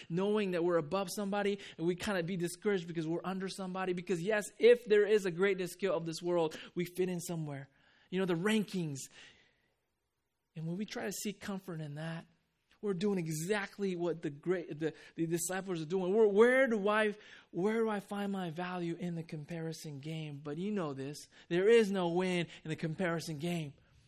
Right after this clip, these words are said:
There is no win in that, because all we find is we, we, we take comfort in the values of this world. But what Jesus is saying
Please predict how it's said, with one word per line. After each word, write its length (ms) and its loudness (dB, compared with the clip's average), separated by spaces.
There 180 4
is 180 6
no 180 2
win 200 2
in 120 -4
that, 220 -8
because 200 -4
all 240 4
we 100 2
find 400 0
is 180 2
we, 160 -6
we, 200 -2
we 160 0
take 380 -2
comfort 580 -4
in 320 -2
the 100 -10
values 500 -6
of 220 -8
this 180 -10
world. 420 -10
But 100 -12
what 180 -10
Jesus 460 -6
is 200 -16
saying 380 -10